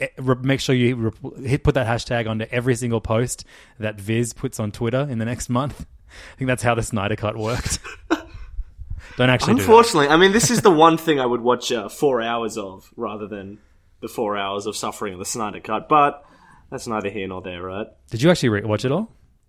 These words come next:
Speaker 2: I did, unfortunately.
Speaker 1: God, it was awful. <laughs>
Speaker 2: Ugh,
Speaker 1: Just
Speaker 2: just
Speaker 1: the worst.
Speaker 2: Zero lesbians, just
Speaker 1: <laughs>
Speaker 2: very poor form, if I'm honest.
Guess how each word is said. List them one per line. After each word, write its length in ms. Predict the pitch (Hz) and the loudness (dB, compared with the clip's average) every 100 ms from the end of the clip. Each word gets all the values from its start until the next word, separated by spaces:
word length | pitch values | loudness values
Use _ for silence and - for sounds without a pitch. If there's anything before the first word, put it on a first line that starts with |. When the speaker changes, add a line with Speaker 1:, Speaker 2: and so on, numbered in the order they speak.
| _ _ _ _ | _ _ _ _
Speaker 2:
I 140 | 104 | -12
did, 220 | 101 113 104 | -8 -6 -6
unfortunately. 640 | 98 - 95 - 90 95 | -6 -8 -8 -8 -10 -8
Speaker 1:
God, 200 | 110 98 | -6 -6
it 60 | 90 | -6
was 140 | 90 | -10
awful. 460 | 87 90 95 90 - | -10 -12 -14 -16 -18
<laughs> 720 | - - - - - _ _ | -16 -16 -16 -20 -20 _ _
Speaker 2:
Ugh, 140 | 107 98 - - _ | -18 -18 -20 -20 _
Speaker 1:
Just 240 | - - | -8 -8
Speaker 2:
just 560 | - - - - - - | -10 -8 -8 -8 -12 -6
Speaker 1:
the 100 | 202 | -4
worst. 680 | 220 - 147 113 - - - | -4 -4 -6 -6 -8 -10 -10
Speaker 2:
Zero 540 | 123 120 165 196 202 | -8 6 10 10 10
lesbians, 720 | 185 147 139 117 110 110 165 - | 8 8 4 2 -2 0 -2 -4
just 400 | - 160 - - | -2 2 2 2
Speaker 1:
<laughs> 340 | - - - | 2 2 0
Speaker 2:
very 280 | 123 135 127 | 2 2 4
poor 240 | 202 135 | 4 2
form, 260 | 135 127 127 | 2 0 2
if 80 | 143 | 2
I'm 220 | 151 196 | 2 4
honest. 460 | 165 - 269 - | 4 2 0 -2